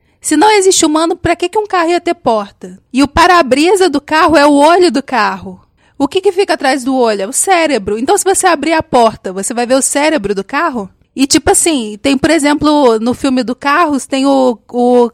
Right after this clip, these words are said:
carro que é o Papa. Ele não é o Papa móvel, ele é um carro que é o Papa. Então, ele é um carro que é um Papa. E ele tem um Papa móvel, então ele é um carro que anda dentro de um carro?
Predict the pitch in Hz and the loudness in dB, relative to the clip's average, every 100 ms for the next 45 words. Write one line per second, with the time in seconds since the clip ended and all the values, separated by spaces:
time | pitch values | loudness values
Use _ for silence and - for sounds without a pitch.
0 | _ 277 277 285 285 330 320 - 269 226 | _ 0 0 0 0 0 0 2 0 0
1 | - 175 - - _ - 262 254 320 415 | -4 -16 -16 -20 _ 0 2 4 4 4
2 | - 370 349 349 339 262 214 202 175 175 | 2 2 2 2 2 2 0 -2 -6 -10
3 | 175 202 208 254 - 240 208 240 302 403 | -8 -4 -4 -4 -6 -6 -2 -4 -4 -8
4 | 453 349 370 - 302 262 - 185 170 _ | -4 -2 -2 -2 -4 -4 -6 -20 -20 _
5 | _ _ - 247 320 330 320 359 339 294 | _ _ -6 -2 0 0 0 -2 -2 0
6 | 349 359 359 349 - 269 247 233 233 254 | 0 2 2 0 -2 -2 -2 -4 -2 -4
7 | 254 330 370 320 - 240 262 330 254 220 | -4 -4 -4 -4 -2 0 2 2 0 -2
8 | 226 254 254 247 302 349 311 294 269 240 | -2 -4 -2 -2 0 -2 -2 -4 -4 -4
9 | 226 220 311 339 277 196 | -6 -6 -4 -2 -4 -6